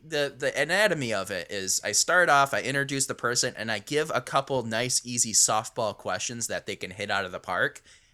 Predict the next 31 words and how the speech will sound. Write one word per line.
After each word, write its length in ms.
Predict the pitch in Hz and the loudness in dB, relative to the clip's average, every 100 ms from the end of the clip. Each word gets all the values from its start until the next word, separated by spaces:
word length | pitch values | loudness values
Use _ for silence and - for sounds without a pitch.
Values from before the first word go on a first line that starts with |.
| - | -2
And 140 | 127 | 2
then 120 | 131 127 | 4 2
I 80 | |
turn 340 | 117 - 160 165 | 2 0 0 2
that 160 | 147 123 | 0 2
into 260 | 127 - | 0 0
a 40 | 104 | -2
conversation 840 | - 127 107 104 113 110 - 98 | -2 -2 0 0 0 0 -2 -4
to, 360 | 90 95 92 92 | -6 -6 -8 -10
you 100 | 98 | -10
know, 160 | 92 92 | -10 -6
just 300 | - 135 - | -2 0 0
keep 180 | 139 131 | -2 -4
the 80 | |
conversation 640 | 110 113 107 95 95 - 87 | -4 -4 -2 -4 -2 -4 -6
going. 380 | 107 101 104 98 | -6 -4 -4 -8
And, 140 | 90 - - - | -12 -16 -18 -4
you 80 | |
know, 80 | 240 | 4
I'll 140 | 156 127 | 4 6
pepper 360 | 175 165 156 | 2 2 2
in 80 | 139 | 2
a 60 | 120 | 2
question 400 | - 123 - 107 | 0 0 0 -6
here 280 | 120 98 | -6 -6
or 40 | 76 | -6
there. 420 | - 139 90 76 - _ _ _ - | -2 -2 -2 -4 -14 _ _ _ -20
But 460 | - 220 180 110 - _ - | -2 6 6 6 -2 _ 0
to 120 | 139 | 0
get 480 | 113 170 190 147 139 | 0 0 0 -2 -8
the, 320 | 147 127 | -6 -6